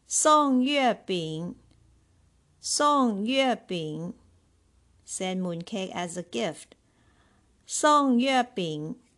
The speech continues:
And then the words and phrases that we learn from the legend.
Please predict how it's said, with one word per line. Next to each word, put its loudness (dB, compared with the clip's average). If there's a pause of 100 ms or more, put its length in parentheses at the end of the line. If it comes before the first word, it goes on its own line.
(2000)
And -8
then -4
the -4
words -2
and -4
phrases -2
that -4
we -6
learn -4
from -8
the -6
legend. -6